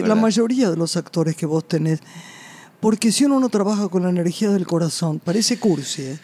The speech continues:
Speaker 2: No, no, no,
Speaker 1: Siempre
Speaker 2: no, no.
Speaker 1: parece un poco cursi hablar del corazón o del
Speaker 2: Sí,
Speaker 1: amor.
Speaker 2: sí, no hay
Speaker 1: Y no
Speaker 2: duda.
Speaker 1: es cursi, porque es el único lugar donde somos nosotros mismos. Lo repetimos hasta morir. Cuando trabajás de ese lado, es difícil que el otro no te devuelva igual.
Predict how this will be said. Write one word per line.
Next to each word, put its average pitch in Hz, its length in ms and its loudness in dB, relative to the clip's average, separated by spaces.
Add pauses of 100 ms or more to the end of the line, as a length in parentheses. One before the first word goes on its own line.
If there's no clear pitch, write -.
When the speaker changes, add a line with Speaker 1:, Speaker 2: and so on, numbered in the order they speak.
(240)
Speaker 2:
No, 117 120 -4
no, 120 140 -4
no, 120 60 -2
Speaker 1:
Siempre 269 300 2
Speaker 2:
no, 285 60 0
no. - 40 -6
Speaker 1:
parece 220 240 -2
un 214 80 -2
poco 202 260 -2
cursi 175 300 -4
hablar 170 240 -2
del 165 140 -4
corazón 175 420 -4
o 175 80 -2
del 165 100 2
Speaker 2:
Sí, 127 60 2
Speaker 1:
amor. 135 260 2
Speaker 2:
sí, 185 120 -4
no 202 80 0
hay 196 160 0
Speaker 1:
Y 123 160 2
no 254 100 4
Speaker 2:
duda. 285 100 2
Speaker 1:
es 254 120 -2
cursi, 165 440 -6
porque 190 160 -4
es 233 60 -4
el 262 100 -4
único 277 300 -2
lugar 208 360 0 (360)
donde 190 280 -2
somos 220 260 0
nosotros 180 400 2
mismos. 165 340 2
Lo 190 80 4
repetimos 190 640 0 (320)
hasta 190 240 -2
morir. 180 360 2 (340)
Cuando 208 240 2
trabajás 220 460 2
de 269 60 2
ese 233 200 0
lado, 156 380 0 (1120)
es 208 100 6
difícil 220 420 2
que 196 100 -2
el 196 80 2
otro 196 220 2
no 190 100 2
te 202 100 0
devuelva 175 440 2
igual. 156 340 2